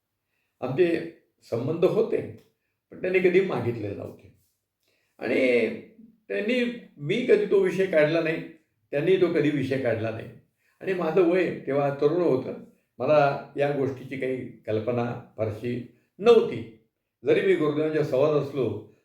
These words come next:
तरी एवढी समज किंवा तेवढी अक्कल मला नव्हती. आणि मग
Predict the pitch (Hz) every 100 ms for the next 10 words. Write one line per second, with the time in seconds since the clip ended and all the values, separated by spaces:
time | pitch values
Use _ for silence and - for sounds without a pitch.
0 | - 147 143 151 151 - 151 165 - -
1 | - _ _ - 139 139 143 175 - -
2 | 165 - 240 165 - - - - 120 147
3 | 165 - _ 104 98 101 - - _ _
4 | _ _ _ _ _ - 220 233 226